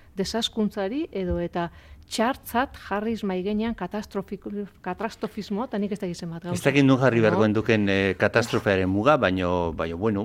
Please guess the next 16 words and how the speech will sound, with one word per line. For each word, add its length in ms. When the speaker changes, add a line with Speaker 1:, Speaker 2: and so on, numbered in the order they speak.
Speaker 1:
Ez 800
dakit. 60
Speaker 2:
badirudi, 920
badirudi 580
bide 320
horretan 400
garela, 400
ez 80
da? 140
Ez 220
baldin 280
bada 300
inolako 440
neurririk 480
hartzen. 300
Speaker 1:
Claro. 300